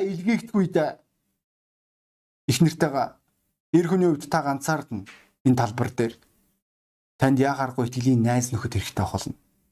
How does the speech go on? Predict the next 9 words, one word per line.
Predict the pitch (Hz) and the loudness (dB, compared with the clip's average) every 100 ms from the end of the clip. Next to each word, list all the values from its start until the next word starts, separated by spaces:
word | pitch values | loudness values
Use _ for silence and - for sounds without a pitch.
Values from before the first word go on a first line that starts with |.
| _ | _
Тэр | 147 151 | 2 4
хүмүүстэй | 151 147 - 135 | 4 2 2 4
эрүүл | 139 151 | 4 2
харилцаа | 135 131 135 160 139 | 2 -2 0 0 0
байгуулад | 131 135 135 131 131 - - - | 0 -2 -2 -4 -6 -10 -20 -12
сурцсан | - - 131 - 170 160 | -6 -2 -2 0 0 0
бол | 143 | 0
их | 139 | -4
сүндээ | - 143 139 147 | -2 0 2 0